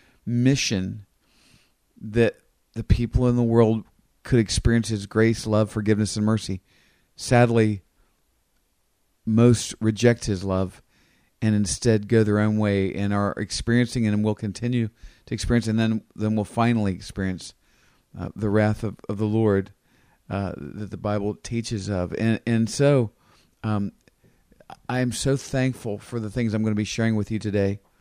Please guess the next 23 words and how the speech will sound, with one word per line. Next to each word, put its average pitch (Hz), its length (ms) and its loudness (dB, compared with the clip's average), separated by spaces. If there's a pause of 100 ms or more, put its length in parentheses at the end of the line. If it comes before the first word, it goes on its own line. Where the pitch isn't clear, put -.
(540)
Uh, - 220 -12
in, 113 220 -8
in 123 100 0
a 117 60 0
very 123 400 0 (460)
scary 135 520 4
world, 113 560 2 (920)
we 113 280 0
have 110 180 0
a 98 100 -2
special 113 500 -2
word 104 380 -2
from 98 160 -10
the 101 60 -2
Lord, 101 420 -2 (480)
and 98 100 -6
something 135 320 2
I'm 135 80 6
gonna 131 120 4
remind 120 440 6
you 127 160 4
of 123 140 6
today. 120 480 2